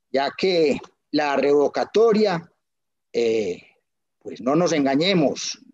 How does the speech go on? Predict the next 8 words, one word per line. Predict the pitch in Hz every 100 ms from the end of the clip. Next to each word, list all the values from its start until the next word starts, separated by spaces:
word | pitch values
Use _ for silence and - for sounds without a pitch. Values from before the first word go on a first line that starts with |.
| -
la | - 107
reca-, | 101 104 _ - 87 - _ _ _ _
la | 123 123
revocatoria | 117 117 104 113 - 196 180 127
en | 120
esta | 127 123 170
pandemia | - 127 117 185 202 196 180 _ -
no | 104 127 180